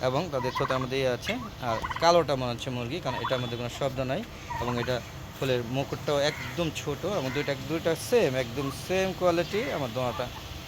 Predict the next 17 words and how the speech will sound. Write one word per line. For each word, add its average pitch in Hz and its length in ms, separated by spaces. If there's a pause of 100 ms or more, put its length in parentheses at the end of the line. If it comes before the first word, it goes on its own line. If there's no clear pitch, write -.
(680)
মোরগ 151 480
দিয়ে 135 160
দিয়েছে, 117 420
যদিও 127 220
বলেছিল 131 380
মুরগি, 127 340 (220)
কিন্তু 113 180 (160)
কথাটা 120 260 (600)
ওনারা 127 280 (260)
ভুল 156 160 (100)
বলেছে, 196 260
আনার 160 240
ইচ্ছাকৃতভাবে 139 640
বলেছে, 110 300
আনারে 117 280
বুঝতে 135 260
পারেনি। 107 240